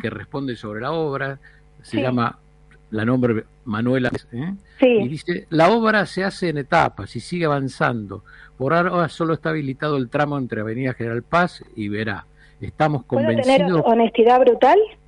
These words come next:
Speaker 1: Déjame, <laughs>
Speaker 2: Nosotros
Speaker 1: déjame terminar y sí, y sí te voy a dar la honestidad.
Speaker 2: Perdón.
Speaker 1: "Estamos convencidos que los cambios profundos llevan tiempo, pero el resultado va a traer una ciudad más inclusiva y disfrutable para todos, especialmente para los ciclistas".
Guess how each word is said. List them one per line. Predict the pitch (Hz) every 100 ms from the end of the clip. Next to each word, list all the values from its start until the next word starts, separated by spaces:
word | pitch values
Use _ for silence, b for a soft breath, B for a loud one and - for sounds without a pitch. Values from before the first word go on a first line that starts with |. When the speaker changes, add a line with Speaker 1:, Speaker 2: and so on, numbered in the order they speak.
| _ _ _ _ _ _ _ _ _ -
Speaker 1:
Déjame, | 139 170 -
<laughs> |
Speaker 2:
Nosotros | 180 - -
Speaker 1:
déjame | - 196 220
terminar | 185 175 175 196
y | 156
sí, | 175 165 156 135
y | 135
sí | 147
te | 143
voy | 151
a | 151
dar | 151
la | 143 143
honestidad. | 131 135 123 104
Speaker 2:
Perdón. | 156 - -
Speaker 1:
"Estamos | 151 208 214
convencidos | 190 185 170 165 208 202 -
que | 147
los | 131
cambios | 185 185 170
profundos | 165 123 190 190 185 - B B -
llevan | 156 180 170 160 123
tiempo, | 190 185 123 - 104
pero | 113 120
el |
resultado | 123 - 131 139 170 147
va | 147
a |
traer | 147 147
una | 139 127
ciudad | 143 139
más | 143 135 127
inclusiva | 117 120 113 - 175 165 160 b b b
y | -
disfrutable | 117 117 123 120 151 139
para | 123 113 110
todos, | 123 107 98 - _ _ _ _ -
especialmente | 131 143 131 185 165 196 180 156
para | - 120
los | 120 -
ciclistas". | 117 107 98 - 98